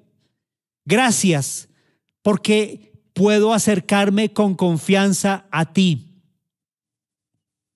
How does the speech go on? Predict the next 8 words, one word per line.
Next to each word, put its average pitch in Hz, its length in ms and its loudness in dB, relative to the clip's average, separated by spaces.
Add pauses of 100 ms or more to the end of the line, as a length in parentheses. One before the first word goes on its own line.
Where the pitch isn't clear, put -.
(160)
Gracias. - 760 -4 (640)
Dice, 220 320 0
"Vayan 233 600 0 (260)
a 202 160 -2
sus 196 300 -4
atrios 240 520 -2 (380)
con 247 480 -2
alabanza". 175 1120 0